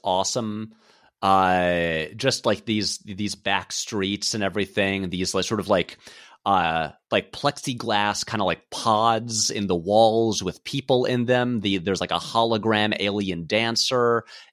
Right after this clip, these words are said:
in the brothel slash nightclub, whatever. It's just, I mean, we've come to expect, like, a, a pretty high level of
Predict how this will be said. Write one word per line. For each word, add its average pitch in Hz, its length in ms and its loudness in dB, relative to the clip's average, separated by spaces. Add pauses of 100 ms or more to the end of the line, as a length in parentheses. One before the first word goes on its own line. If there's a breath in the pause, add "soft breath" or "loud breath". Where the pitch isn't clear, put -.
(120)
in 95 280 2
the 85 260 2
brothel 98 420 0
slash 98 340 0
nightclub, 107 440 0
whatever. 117 640 2
It's 113 200 -6
just, - 280 -4 (320 loud breath)
I 135 60 0
mean, 135 240 0 (180)
we've 165 160 2
come 214 180 -2
to 202 100 -4
expect, - 480 -2
like, 98 120 -4
a, - 140 -6
a 104 80 -4
pretty 110 260 -4
high 95 320 0
level 87 520 -2
of 80 440 -6